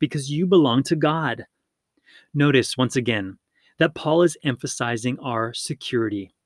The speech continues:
to comfort and challenge us to know that we are God's, no one else's.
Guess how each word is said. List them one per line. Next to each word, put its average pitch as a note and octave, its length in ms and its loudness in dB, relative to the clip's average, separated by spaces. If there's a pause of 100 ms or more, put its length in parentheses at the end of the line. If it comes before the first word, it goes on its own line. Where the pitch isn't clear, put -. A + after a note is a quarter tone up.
(300)
to D#3 140 0
comfort D#3 640 -2
and B2+ 140 0
challenge D3+ 420 0
us B2 160 -2
to - 100 -6
know A#2 220 2
that C#3+ 220 2
we C#3+ 200 -4
are F3 120 6
God's, B2+ 500 -4
no A#2 160 -2
one C#3 180 0
else's. A#2+ 600 -6